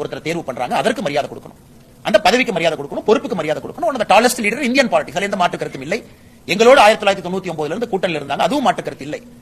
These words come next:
அவர்களுக்கு கொடுக்க வேண்டிய மரியாதையை பாரதிய ஜனதா கட்சி இலக்கணமாக மத்திய அரசு கொடுத்திருக்கிறாங்க. எல்லோரும் எங்களை என்ன சொல்லுவாங்க, "நாங்கெல்லாம் ஒண்ணு, நீங்க மட்டும் தனி, எதிர்க்கட்சியுடைய குரவலையை நசிக்கிறீங்க." இன்னைக்கு ராஜ்நாத் சிங் ஐயாவுடைய பேச்சு என்ன? இன்னைக்கு காலையில முதலமைச்சர் அவர்கள் கூட அந்த பேச்சை குறிப்பிட்டிருந்தாங்க.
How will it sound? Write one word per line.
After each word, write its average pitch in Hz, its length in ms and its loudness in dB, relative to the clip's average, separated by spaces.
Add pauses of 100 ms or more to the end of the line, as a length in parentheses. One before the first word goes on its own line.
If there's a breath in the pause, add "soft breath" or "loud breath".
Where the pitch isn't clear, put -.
(200)
அவர்களுக்கு 269 580 4
கொடுக்க 262 260 -4
வேண்டிய 208 300 -2
மரியாதையை 202 540 0
பாரதிய 226 260 6
ஜனதா 185 280 0
கட்சி 170 280 -8
இலக்கணமாக 220 540 4
மத்திய 170 240 -2
அரசு 151 120 -10
கொடுத்திருக்கிறாங்க. 127 400 -12 (380 loud breath)
எல்லோரும் 220 260 4
எங்களை 208 120 -2
என்ன 196 120 -2
சொல்லுவாங்க, 185 300 -2
"நாங்கெல்லாம் 190 480 2
ஒண்ணு, 165 180 -6
நீங்க 185 220 -4
மட்டும் 185 180 -6
தனி, 160 280 -4 (240 loud breath)
எதிர்க்கட்சியுடைய 175 580 -2
குரவலையை 170 380 0
நசிக்கிறீங்க." 151 300 -10
இன்னைக்கு 185 140 0
ராஜ்நாத் 240 220 2
சிங் 220 140 -8
ஐயாவுடைய 196 340 0
பேச்சு 214 260 0
என்ன? 170 160 -6 (200 loud breath)
இன்னைக்கு - 260 -4
காலையில 202 280 4
முதலமைச்சர் 226 280 2
அவர்கள் 185 200 -2
கூட 214 140 -2
அந்த 214 100 -6
பேச்சை 180 200 -6
குறிப்பிட்டிருந்தாங்க. - 460 -10